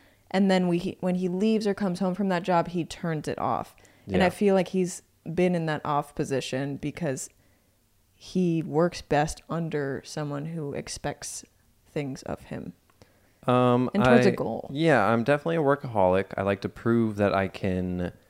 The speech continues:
Speaker 2: do a job and I can do it well. And if I guess I don't have to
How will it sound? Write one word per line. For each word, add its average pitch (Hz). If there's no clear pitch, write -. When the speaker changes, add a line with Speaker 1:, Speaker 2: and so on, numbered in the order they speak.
Speaker 2:
do 113
a 107
job 95
and 95
I 92
can 92
do 101
it 92
well. 92
And 104
if 98
I 98
guess 110
I 113
don't 101
have 170
to 87